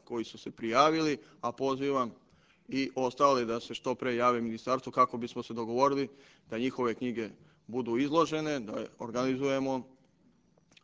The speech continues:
promocije, a namera nam je da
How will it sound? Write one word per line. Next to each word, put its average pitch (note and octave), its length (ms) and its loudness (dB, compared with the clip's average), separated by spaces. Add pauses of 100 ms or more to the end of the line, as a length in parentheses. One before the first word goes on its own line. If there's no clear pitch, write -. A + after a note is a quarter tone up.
promocije, C#3+ 520 2 (480)
a D#3 280 4
namera D3+ 400 4
nam C#3+ 140 2
je C3+ 120 4
da B2+ 380 2